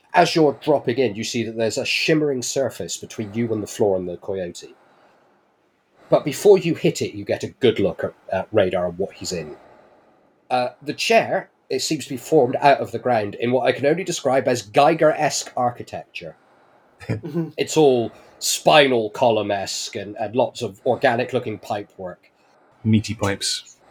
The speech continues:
Speaker 1: Meaty pipes, sort of very similar to how you saw Logos anyway. And there appears to be lots of cabling and things running out of the back of Radar's head that go into the floor, that go into the ceiling and everything, in a similar way to what you saw from the machine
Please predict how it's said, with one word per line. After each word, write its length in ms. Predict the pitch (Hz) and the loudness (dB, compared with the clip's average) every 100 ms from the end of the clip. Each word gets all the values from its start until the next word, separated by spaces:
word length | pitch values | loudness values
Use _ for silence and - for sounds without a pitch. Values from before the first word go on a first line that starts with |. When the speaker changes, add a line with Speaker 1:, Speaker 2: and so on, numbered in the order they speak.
| - - | -20 -12
Speaker 1:
Meaty 340 | 127 147 135 135 | -2 -2 -2 -4
pipes, 280 | 113 113 | -2 0
sort 140 | - 160 | 0 2
of 60 | |
very 140 | 180 156 | 2 2
similar 260 | 165 139 | 2 0
to 60 | - | -2
how 100 | 135 | -2
you 100 | 123 | -2
saw 160 | - 104 | -4 -2
Logos 400 | 104 101 95 107 | -2 -4 -6 -6
anyway. 420 | 101 82 78 - _ _ - - - - - | -6 -10 -14 -20 _ _ -20 -20 -20 -20 -6
And 160 | 123 127 | 0 4
there 120 | 127 | 4
appears 380 | 123 170 165 - | 4 2 2 -2
to 100 | - | -2
be 360 | 131 120 117 - | 0 0 -4 4
lots 280 | 139 - 139 | 4 4 -6
of 120 | - | -6
cabling 520 | - 147 120 113 117 | -2 0 0 0 -2
and 140 | 110 | -6
things 340 | - 113 107 127 | -6 -6 -6 -4
running 220 | 117 110 | -2 0
out 160 | 107 113 | -2 -4
of 80 | - | -6
the 60 | |
back 240 | 123 113 - | -2 -2 -4
of 120 | 113 | -4
Radar's 360 | 107 104 101 | -4 -2 -4
head 300 | - 147 120 - _ _ - | 2 2 2 -6 _ _ -14
that 120 | 110 | -8
go 140 | 107 | -6
into 200 | 98 - | -6 -10
the 60 | 87 | -16
floor, 400 | - 120 110 104 | -6 2 4 4
that 100 | 101 | -2
go 140 | 98 90 | -12 -14
into 200 | 90 - | -16 -10
the 60 | |
ceiling 640 | - - 123 113 110 107 104 | -6 -4 -4 -2 -2 -2 -2
and 80 | |
everything, 460 | 104 104 - 107 104 _ _ - | -6 -8 -8 -10 -10 _ _ -8
in 80 | 135 | -6
a 40 | |
similar 480 | - - 196 170 170 | -4 0 0 2 0
way 340 | 147 131 127 120 | 2 0 0 -6
to 140 | 113 | -10
what 140 | 120 | -10
you 60 | 110 | -8
saw 480 | - - 135 123 123 - _ _ _ _ - | -8 0 2 2 0 -8 _ _ _ _ -10
from 200 | 110 110 | -8 -6
the 60 | |
machine 680 | 117 - - 139 127 120 | -6 -4 -4 -2 -2 -4